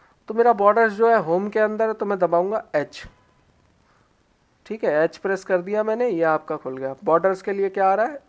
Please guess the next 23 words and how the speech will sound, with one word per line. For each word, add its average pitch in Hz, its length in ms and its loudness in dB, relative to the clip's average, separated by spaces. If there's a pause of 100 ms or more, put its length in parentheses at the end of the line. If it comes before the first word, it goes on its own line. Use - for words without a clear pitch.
बी। 143 340 -10 (2000)
all 175 260 6
borders 196 360 0
के 214 100 -6
लिए 202 180 0
क्या 196 180 2
आ 190 60 6
रहा 208 120 2
है? 320 160 -4 (840)
ए। 135 320 -6 (1120)
तो - 200 -12
Alt 208 260 4
एच 190 200 -4
बी 226 280 -6
ए 233 80 2
करते 202 360 -2
ही 180 380 -4 (840)
मेरा 185 380 -2 (280)
all 185 240 4
borders 170 600 0 (320)
अप्लाई 147 440 0
हो 127 180 -6
गया। 135 200 -12